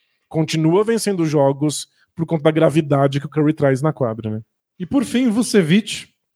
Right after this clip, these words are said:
Speaker 2: tá com quarenta e quatro por cento dos arremessos gerais, pior marca da carreira. Ano passado, quarenta e oito por cento, ano retrasado, cinquenta e um por cento. Era, ele ficava geralmente por aí. Bolas de três pontos, trinta e três por cento. Ano passado foi trinta e oito.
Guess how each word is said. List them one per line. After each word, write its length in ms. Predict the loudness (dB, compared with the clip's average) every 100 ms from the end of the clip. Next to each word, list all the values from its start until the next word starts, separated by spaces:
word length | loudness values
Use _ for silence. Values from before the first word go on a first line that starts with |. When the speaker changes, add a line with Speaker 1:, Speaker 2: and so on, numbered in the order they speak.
| _
Speaker 2:
tá 100 | -2
com 140 | -2 -2
quarenta 380 | 0 0 0 -2
e 60 |
quatro 240 | -2 -2 -4
por 80 |
cento 140 | -6 -4
dos 80 | -4
arremessos 500 | -2 -4 -4 -6 -2
gerais, 460 | -2 0 0 -2
pior 320 | -4 0 0
marca 260 | 0 -4 -4
da 100 | -6
carreira. 500 | -6 -2 0 0 -2 _ _ _ -6
Ano 160 | -2
passado, 400 | 0 0 0 0
quarenta 340 | 2 2 2 2
e 40 |
oito 260 | 2 0 -2
por 120 | -4
cento, 360 | 0 0 2 0
ano 100 | 0
retrasado, 500 | 0 0 2 0 -2
cinquenta 520 | -8 -2 0 0 0
e 80 | 0
um 140 | -2
por 160 | -4 -8
cento. 600 | -8 -6 -6 -4 -6 -6 _ _ _ _
Era, 240 | -2 0 2
ele 160 | 0
ficava 400 | 0 0 2 0 0
geralmente 440 | 0 2 0 -2
por 160 | -2 0
aí. 380 | -2 -4 -6 -8 _ _
Bolas 340 | -2 0 2
de 80 | 0
três 320 | 0 -2 -2 -2
pontos, 380 | 0 0 -4
trinta 380 | -4 -2 -2 -2
e 80 | -4
três 480 | -2 0 0 0 -2
por 160 | -4 -2
cento. 340 | 0 0 0
Ano 100 | 0
passado 320 | 0 0 0
foi 120 | 0
trinta 280 | 0 -2 0
e 40 | 2
oito. 480 | 2 0 -2 -4